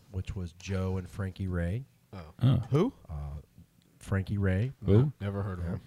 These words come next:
Speaker 1: Dave
Speaker 2: Go ahead.
Speaker 1: Ryan, who was a
Speaker 2: Mm-hmm.
Speaker 1: rookie, and, uh, Eric Longface.
Speaker 3: Oh.
Speaker 2: I do know Eric. That's the guy
Speaker 1: And
Speaker 2: with the boat.
Speaker 1: Yeah, the winning <laughs>
Speaker 2: Okay.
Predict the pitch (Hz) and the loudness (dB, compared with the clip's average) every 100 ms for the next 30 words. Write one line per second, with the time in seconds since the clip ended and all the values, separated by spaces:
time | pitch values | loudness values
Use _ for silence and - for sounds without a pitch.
0 | - 101 87 87 90 92 101 104 98 95 | -8 -4 -4 -4 -2 0 0 -2 -2 0
1 | 90 90 95 98 113 120 120 98 85 82 | 0 2 2 2 2 0 -2 0 0 0
2 | 82 78 78 - - - 92 - - _ | -2 0 -2 -6 -8 -2 -2 -2 -12 _
3 | _ 90 92 - 78 78 - _ _ _ | _ -4 -4 -6 -8 -8 -18 _ _ _
4 | _ - 85 135 104 - 139 147 151 151 | _ -4 0 0 0 -2 2 2 4 4
5 | 143 95 - - - _ _ _ 110 98 | 4 2 -2 -12 -18 _ _ _ -4 -2
6 | 95 120 120 113 107 107 - _ - 90 | 2 4 4 2 0 0 -2 _ -10 -8
7 | 80 82 87 117 107 104 - - - - | -6 -4 -2 0 0 -2 -2 -4 -8 -12
8 | 123 - - - - - 113 | -14 -12 -16 -16 -8 -4 -4